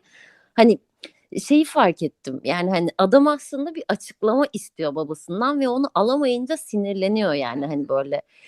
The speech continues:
konuyu işte şeyden açmaya çalışıyor. İşte ben çocukken işte öğretmenim bahsetmişti Aşıklar Bayramı'ndan diyor. İşte yok sence dünyada adalet var mı vesaire. Hani bir özür veya bir cevap, bir şey istiyor yani. Hani ama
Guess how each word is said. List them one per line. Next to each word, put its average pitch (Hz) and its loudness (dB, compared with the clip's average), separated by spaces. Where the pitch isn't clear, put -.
konuyu 254 4
işte - -4
şeyden 233 0
açmaya 226 -6
çalışıyor. 214 -2
İşte 190 -2
ben 208 2
çocukken 208 4
işte - 0
öğretmenim 190 2
bahsetmişti - -4
Aşıklar 165 -4
Bayramı'ndan 151 -4
diyor. 147 -2
İşte - -4
yok 147 0
sence 165 -4
dünyada 160 -2
adalet 156 0
var 165 -2
mı 160 -10
vesaire. 196 -2
Hani 202 2
bir 202 4
özür 226 6
veya 180 2
bir 180 -10
cevap, 196 0
bir - -6
şey - -6
istiyor - -4
yani. 143 -2
Hani 214 -2
ama 311 0